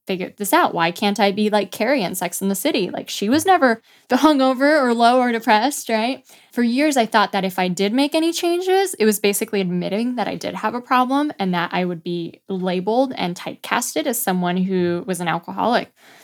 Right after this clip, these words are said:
And I honestly, personally don't even really buy into that word. It's actually not used in the medical literature anymore because it's not like you're either normal or you're an alcoholic. That's not true. That's not how it functions. Most people actually overdrink. <laughs>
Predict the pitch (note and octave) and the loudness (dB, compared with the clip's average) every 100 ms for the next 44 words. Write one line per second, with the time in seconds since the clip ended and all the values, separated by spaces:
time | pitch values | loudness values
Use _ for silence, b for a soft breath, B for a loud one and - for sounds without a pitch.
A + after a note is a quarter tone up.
0 | b _ G#3 G3+ G3+ G3 G3 A3+ E4 F4 | b _ 4 6 4 2 2 2 2 2
1 | G3 - A3+ G#3+ F#3+ F#3 G#3+ G#3 F#3 F#3 | -2 -2 -2 -2 -2 -2 -2 0 0 0
2 | F3+ F#3 F3 - - G3 F#3+ F#3+ F#3+ G3 | 0 0 -2 -4 2 4 4 0 -4 -2
3 | F#3 - F#3 G#3+ C#4+ F#3 F3+ G3 F#3 F#3+ | -2 -2 -4 -2 -2 -2 -2 0 0 0
4 | F#3 F#3 G3 - G#3 F#3+ F#3 F3+ G3 G3 | -2 -2 -4 -2 2 4 4 4 2 0
5 | E3+ F3 F#3+ - A#3 A3+ A#3 A3+ B3+ C4 | -2 -2 -4 -2 -4 -2 -2 -2 0 -2
6 | - G3 F#3+ B B B - G3+ A3+ - | 0 -2 -2 B B B 2 4 4 4
7 | G#3 G#3+ A#3+ A3 G3 - F3+ F#3 F3+ F3 | 4 4 4 2 0 0 0 0 -2 0
8 | F3 F#3 G#3 F#3+ F3+ F3 E3 E3 F3 F3+ | 0 0 0 0 0 0 -2 -2 0 0
9 | - - F#3+ F#3+ - F#3+ - - - F#3 | 0 -2 -2 -2 -2 -2 -2 -6 -4 -4
10 | - - - G3 F3+ G#3 F#3+ - - F#3+ | -6 -8 -4 0 0 2 -2 -2 -4 -4
11 | F#3 - - - B B B _ G#3 G#3 | -4 -6 -8 -12 B B B _ 6 8
12 | G#3+ A#3 A#3+ - - G3 F#3 G3 F3+ - | 8 4 -2 -8 -10 -8 -4 -4 -4 -6
13 | - F3+ F#3 F#3 - - - - - _ | -8 -8 -8 -8 -12 -12 -14 -14 -20 _
14 | - - | -20 -14